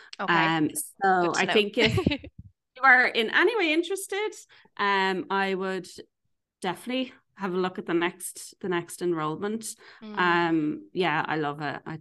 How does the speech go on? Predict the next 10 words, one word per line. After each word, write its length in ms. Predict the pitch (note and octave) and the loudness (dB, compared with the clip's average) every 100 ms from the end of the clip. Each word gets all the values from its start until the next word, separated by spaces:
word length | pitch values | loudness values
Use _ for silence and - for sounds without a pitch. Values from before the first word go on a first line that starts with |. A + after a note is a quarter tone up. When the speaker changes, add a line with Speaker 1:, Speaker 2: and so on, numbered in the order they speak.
| - | -14
Speaker 2:
just 200 | - E3+ | -16 -10
think 220 | C#3+ D3+ | -8 -8
she's, 640 | - A#2 G2+ - - - - _ _ _ _ _ | -8 -8 -8 -8 -8 -10 -16 _ _ _ _ _
she's 300 | - G3+ F#3 | -4 -2 0
done 240 | G3+ F3+ | 0 2
a 80 | E3+ | 4
lot 340 | E3 E3 E3 | 4 4 4
of 260 | E3+ E3 E3 - | 4 0 -2 -6
inner 220 | - A3+ A#3+ | 0 2 2
development, 600 | D#4 D#4+ F#4+ G4 G4 | 4 4 4 4 4